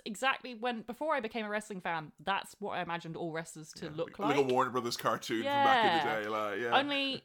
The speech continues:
Speaker 1: I imagined Ryback being, like, a punch kick guy, which I'm not into. He's not that at all. He's very dynamic as a wrestler in terms of, like,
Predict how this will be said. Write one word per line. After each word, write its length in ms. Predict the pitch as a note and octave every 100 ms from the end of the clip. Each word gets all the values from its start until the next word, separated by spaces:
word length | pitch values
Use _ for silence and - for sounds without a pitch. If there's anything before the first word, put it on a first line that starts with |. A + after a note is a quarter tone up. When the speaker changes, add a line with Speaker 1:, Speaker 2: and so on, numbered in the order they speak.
| _
Speaker 1:
I 100 | A3
imagined 400 | C4+ D4+ D#4 D4+ B3+
Ryback 380 | C4+ C4 A#3
being, 160 | A3 G#3
like, 140 | G3+
a 60 | G3
punch 420 | - A#3 G3+ -
kick 340 | - A3+ F#3+ -
guy, 300 | D#3+ C#3+ C#3
which 160 | F#3
I'm 160 | F#3 F#3
not 160 | F3 E3
into. 540 | F3 F3+ F#3 A2+ A#2+ -
He's 160 | C4+
not 180 | C4+ C4+
that 220 | B3 A#3+
at 160 | A3+ -
all. 320 | D#4 C4+ C#3
He's 380 | G3 A3 G#3+ - _ - - -
very 300 | C4 D4 C#4
dynamic 800 | A3+ B3 B3 G#3 G3 E4+ D#3
as 140 | E3+ D3
a 60 |
wrestler 400 | D#3 D#3 - D#3
in 100 | D3+
terms 380 | F3 G3 F#3+ G3+
of, 140 | G3 F#3+
like, 260 | F#3 F3